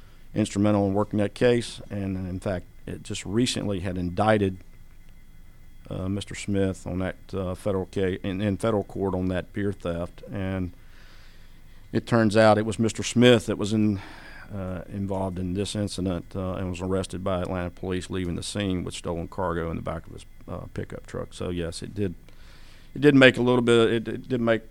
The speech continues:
uh, some local, uh, T V news, um, and, uh, but these are the kind of things that, uh, you know, that, uh,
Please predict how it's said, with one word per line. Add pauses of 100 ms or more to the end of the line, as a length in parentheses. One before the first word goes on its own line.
(140)
uh,
some
local,
uh,
T
V
news,
um, (960)
and,
uh,
but
these
are
the
kind
of
things
that,
uh, (1080)
you
know,
that,
uh,